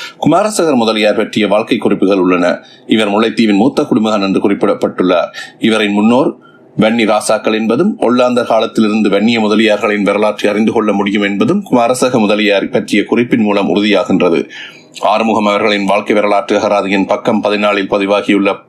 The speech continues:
பதிவுகள் ஊகங்களுக்கு இடமற்ற வகையில் சில உண்மை தரவுகளை தருகின்றன. ஆயிரத்தி எண்ணூற்றி எழுபத்தி ரெண்டு முதல் ஆயிரத்தி தொள்ளாயிரத்தி முப்பத்தெட்டு காலத்தில் வாழ்ந்தவரான ஆறுமுகம் என்ற முதலியார் பற்றி கூறப்பட்டுள்ள செய்திகள் கொண்டு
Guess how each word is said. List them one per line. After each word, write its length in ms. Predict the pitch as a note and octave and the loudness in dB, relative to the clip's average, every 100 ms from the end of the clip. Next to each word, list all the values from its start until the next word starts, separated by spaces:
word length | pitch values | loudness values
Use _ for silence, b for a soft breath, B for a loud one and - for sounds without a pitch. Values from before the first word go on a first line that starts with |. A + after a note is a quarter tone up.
| - - - | -20 -14 -4
பதிவுகள் 480 | A2 G#2 G#2 D3+ B3 B B - | -2 0 0 0 -2 B B 0
ஊகங்களுக்கு 520 | B2+ D#3 D#3 C#3+ - | 2 2 0 -2 0
இடமற்ற 340 | A2+ A2+ - | 0 -2 0
வகையில் 360 | G#2 - G2+ G2+ | -2 0 0 0
சில 100 | G#2+ G2+ | 0 2
உண்மை 200 | B2+ F3 | 2 0
தரவுகளை 480 | F#3 A#2+ G#2+ A2+ G2+ | 0 0 2 0 0
தருகின்றன. 500 | - G2 G2+ F#2+ F2+ F2+ - B B B | 0 0 0 0 0 -2 -6 B B B
ஆயிரத்தி 440 | F#2+ G#2+ G#2+ G#2+ G#2 | -2 0 -2 0 0
எண்ணூற்றி 280 | G#2 G2+ G2 | 0 0 0
எழுபத்தி 320 | G2 G2+ A2 | 0 0 0
ரெண்டு 160 | G2+ G2+ | 0 0
முதல் 240 | G2 C3 | 0 0
ஆயிரத்தி 340 | - G#2 G2+ G#2 | 0 0 0 0
தொள்ளாயிரத்தி 380 | G2+ G2+ G2 G2 | 2 0 0 -2
முப்பத்தெட்டு 440 | - A2+ A2+ A2+ | 0 -2 0 -2
காலத்தில் 500 | G#2+ F#2+ G2 - G2 | 0 0 0 0 0
வாழ்ந்தவரான 560 | F#2 G2+ G#2+ G2 F#2+ F#2 F#2 | 2 0 0 2 2 2 0
ஆறுமுகம் 340 | A2 A2 G2+ F#2+ | 0 0 0 0
என்ற 120 | F2+ | 0
முதலியார் 460 | F2+ F#2 F#2 F#2 F#2+ | 0 0 0 0 -2
பற்றி 220 | F2 - | -2 -4
கூறப்பட்டுள்ள 600 | - G#2+ G2+ G2 F#2 F2+ | -2 -2 -2 -2 0 -2
செய்திகள் 520 | - G#2 G#2 F#2+ - | 0 0 0 -2 -2
கொண்டு 300 | F2+ F2 | -2 0